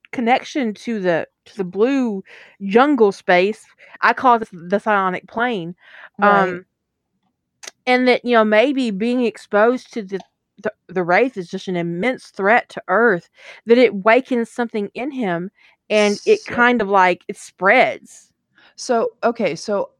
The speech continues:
Speaker 2: you also have something else that you need to think about here. Um,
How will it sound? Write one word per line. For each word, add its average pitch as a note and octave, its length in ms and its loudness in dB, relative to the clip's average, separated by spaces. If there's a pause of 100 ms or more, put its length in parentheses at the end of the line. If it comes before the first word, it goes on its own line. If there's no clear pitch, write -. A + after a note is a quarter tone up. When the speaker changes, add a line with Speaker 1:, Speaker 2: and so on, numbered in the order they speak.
(180)
Speaker 2:
you A3 180 -4
also C#4 320 -2
have A3 240 -6
something G3 300 -12
else G3+ 180 -10
that - 120 -18
you F#3+ 60 -12
need E3+ 140 -10
to D3+ 80 -14
think D#3+ 220 -14
about D3+ 260 -10
here. - 300 -14 (720)
Um, F#3 460 0